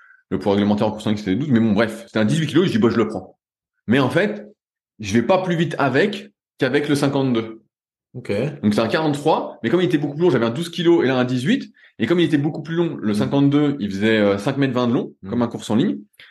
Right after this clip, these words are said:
Speaker 1: Et le Vajda, il faisait six mètres quarante pour dix-huit kilos, mais sur quarante-trois. Et donc, euh, je pense qu'il y avait plus de surface mouillée, euh, au contact de l'eau. Et comme il faisait dix-huit kilos, en plus, le temps de le lancer, bon, c'était, c'était la galère.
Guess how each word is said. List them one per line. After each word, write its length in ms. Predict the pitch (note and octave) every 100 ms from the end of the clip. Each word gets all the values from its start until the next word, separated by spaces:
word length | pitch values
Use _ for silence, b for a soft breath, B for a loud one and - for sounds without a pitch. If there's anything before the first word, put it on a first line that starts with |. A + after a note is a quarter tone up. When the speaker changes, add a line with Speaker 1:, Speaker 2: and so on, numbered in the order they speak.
| B B
Speaker 1:
Et 280 | - C#3+ E3
le 80 | C3
Vajda, 180 | A#2 D#3+
il 40 | C#3+
faisait 120 | G#3
six 120 | F#3+
mètres 180 | F#3+ -
quarante 520 | C3+ A#2 G3+ G#3+ - _ _ _ _ _ -
pour 100 | A2+
dix-huit 260 | D3 D3+
kilos, 180 | - E3
mais 60 | G#3+
sur 100 | D#3
quarante-trois. 500 | D3+ C#3+ C#3 A#2+ A2+
Et 40 | G#2
donc, 180 | B2+
euh, 220 | A#2+ G#2+ G#2
je 60 |
pense 140 | D3+ C#3+
qu'il 60 |
y 20 | G#2+
avait 80 |
plus 140 | G#2+ D#3
de 40 |
surface 360 | C#3 C#3 B2+ -
mouillée, 440 | C#3 C3+ A3 - _ _ _ _ _ _ _ _
euh, 360 | G2 G2 F#2+ F#2+
au 100 | G#2
contact 280 | A#2+ A#2 A#2
de 100 | G#2+
l'eau. 380 | C#3+ G#3+ - - _ _ _ _ _ -
Et 40 |
comme 120 | A#2 A#2+
il 40 |
faisait 100 | A2+
dix-huit 240 | G#2+ G#2+
kilos, 200 | G#2 C#3
en 40 | A2+
plus, 120 | B2
le 60 | -
temps 120 | A#2
de 60 |
le 60 | G#2+
lancer, 280 | G#2+ G#2 C#3+
bon, 180 | G#2 F#2
c'était, 420 | - F#2+ A2+ G2+
c'était 180 | - A2+
la 40 |
galère. 260 | F#2 D#2+